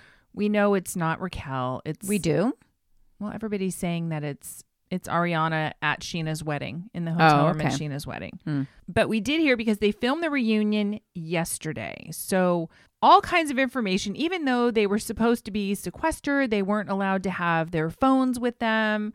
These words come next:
Speaker 2: 'Cause they said there's a leak.
Speaker 1: Well, th-, I, they're, listen, things are leaking already.
Speaker 2: <laughs>
Speaker 1: So we found out, or we've heard, that there's a very heated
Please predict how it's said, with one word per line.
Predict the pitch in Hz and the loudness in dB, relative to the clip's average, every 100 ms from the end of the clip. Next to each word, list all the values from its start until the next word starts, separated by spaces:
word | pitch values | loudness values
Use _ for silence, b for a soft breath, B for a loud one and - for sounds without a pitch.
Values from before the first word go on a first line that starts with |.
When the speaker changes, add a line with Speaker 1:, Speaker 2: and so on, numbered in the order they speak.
| - | -4
Speaker 2:
'Cause | 220 | 0
they | 214 | 2
said | 214 156 | 4 4
there's | 160 | 2
a | 156 | 2
leak. | 139 143 - - - _ _ _ - | 0 -2 -4 -14 -16 _ _ _ -4
Speaker 1:
Well, | 190 175 | -2 -2
th-, | - | -4
I, | 175 - | -6 -6
they're, | 175 170 120 _ _ | -6 -6 -8 _ _
listen, | 202 175 123 123 | -6 -4 -6 -4
things | 247 311 220 | -2 0 2
are | 202 | 6
leaking | 180 170 170 156 | 4 4 0 2
already. | 165 160 147 131 - | 4 4 4 2 -2
Speaker 2:
<laughs> | - | 0
Speaker 1:
So | 220 | 2
we | 196 220 | 4 2
found | - 247 247 269 233 | 2 2 4 4 4
out, | 185 175 175 185 | 6 6 6 4
or | 190 | 0
we've | 196 - | 0 0
heard, | - 233 220 208 | 6 8 8 6
that | 196 - | 2 2
there's | 185 190 185 | 2 2 0
a | - | -4
very | 175 180 208 240 | -2 2 2 2
heated | 240 233 214 208 190 | 0 2 4 4 0